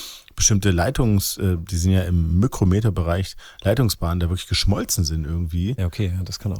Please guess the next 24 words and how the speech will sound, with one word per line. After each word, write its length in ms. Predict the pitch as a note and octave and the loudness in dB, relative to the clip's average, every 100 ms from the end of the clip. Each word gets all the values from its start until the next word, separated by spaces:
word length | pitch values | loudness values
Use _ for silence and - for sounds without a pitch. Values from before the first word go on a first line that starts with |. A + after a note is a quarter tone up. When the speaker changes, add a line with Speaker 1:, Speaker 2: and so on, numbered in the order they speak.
| - | -4
Speaker 1:
Und 0 | |
Speaker 2:
sein. 100 | F2 | 0
Speaker 1:
deshalb 420 | G2 A2 G2 F2 - - _ _ _ _ _ | 2 4 2 0 -14 -20 _ _ _ _ _
kap-, 280 | - G2 _ | -8 -8 _
kap-, 200 | - F2 | -8 -8
kaputt, 460 | - - - E3+ - | -4 0 0 -2 -10
äh, 80 | G#2 - F#2 E2 | -10 -8 -6 -6
wa-, 200 | F2+ F2 | -4 -4
ist 220 | - A2+ | 0 0
jetzt 200 | A#2 - | 0 0
wirklich 420 | G#2+ A#2 G#2 - | -2 0 -4 -4
Spekulation, 640 | - A2 G2+ F2+ - D3+ G#2+ | -4 0 2 0 2 4 4
Mutmaßung, 400 | C3 - F#2 F2 | 2 0 0 0
ich 60 | |
hab 100 | F2+ | 0
keine 180 | - D#3 | -2 -4
Ahnung, 260 | F3+ D3 F2+ | -2 -2 -2
ehrlich 200 | - E2 | -2 2
Speaker 2:
Nee, 40 | |
Speaker 1:
gesagt. 160 | A#2 F#2+ | 4 6
Speaker 2:
wenn 120 | A2+ | 4
du 240 | B2+ B2 | 6 6
auf 240 | B2 G#2+ A2+ | 6 2 4
einen 320 | A2+ G#2+ G#2+ | 6 6 4